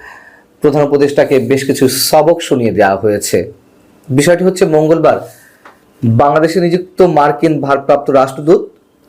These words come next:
ট্রেসি জ্যাকবসন গিয়েছিলেন প্রধান উপদেষ্টার সঙ্গে সাক্ষাৎ করতে। সেখানে আইন শৃঙ্খলা পরিস্থিতি, নির্বাচন, সংস্কার সহ নানান বিষয় আলোচনা হয়েছে।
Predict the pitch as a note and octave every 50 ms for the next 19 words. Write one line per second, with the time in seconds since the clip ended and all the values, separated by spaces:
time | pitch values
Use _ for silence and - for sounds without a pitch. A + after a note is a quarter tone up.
0 | _ - - - F3+ F#3 F#3+ F3+ - G3+ F#3 D3 B2 C3 C#3+ C#3+ - G3 G3 G3
1 | - - G#3+ G3+ F#3 F3 E3 F3 F3 E3+ E3+ - F3 E3+ D#3+ D#3 - D3 C3 C3+
2 | C#3 C3 C3+ C3+ A2+ A#2 A2+ - B2 A2+ - A2+ G#2+ G#2+ G#2+ - A2+ A2+ - -
3 | A#2+ - - - F#2+ F2+ - - F#2+ E2+ - - - _ _ _ _ _ _ _
4 | - - - - - C3+ C3 C#3 B2+ C3 B2+ B2 A#2+ - - - A#2+ B2 B2+ B2+
5 | - - C#3+ C3 C3+ C3+ B2+ B2+ - B2+ B2+ B2+ B2+ - - B2 A#2+ B2 B2 A#2+
6 | B2 B2 A#2+ A2+ A2+ A#2 A2+ B2 B2 B2+ - C3 B2 B2 B2 A#2 - - A2 A2+
7 | B2 B2+ - - - C3+ B2 B2 B2 A#2+ - - C3 C3 C#3+ C#3 C#3 C#3+ D#3 E3
8 | E3 D#3+ D#3+ D#3 C#3 D3 C#3+ C#3+ - D#3 C#3+ C#3 C3+ C#3 D3 D#3+ D3+ D3 D3 D#3
9 | D#3+ D#3+ D#3+ - - A#3 B3+